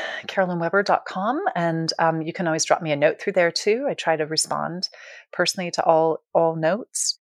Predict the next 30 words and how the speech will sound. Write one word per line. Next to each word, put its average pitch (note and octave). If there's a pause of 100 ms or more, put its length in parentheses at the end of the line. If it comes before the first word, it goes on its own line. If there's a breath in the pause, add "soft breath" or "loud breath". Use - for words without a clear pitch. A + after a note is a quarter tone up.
And D#3 (140)
you E3
can -
click -
through A3
my G#3
books -
there B3+
or E3
on D3+
Amazon E3+
as D#3+
well. G#3 (340)
I D#3+
am D#3
on E3
Twitter, F3 (240)
and D3+ (100)
I E3
don't E3+
have E3+
a D#3
huge A#3+
social G3
media E3+
platform. -
I'm D#3
not -
too -
techie, A3+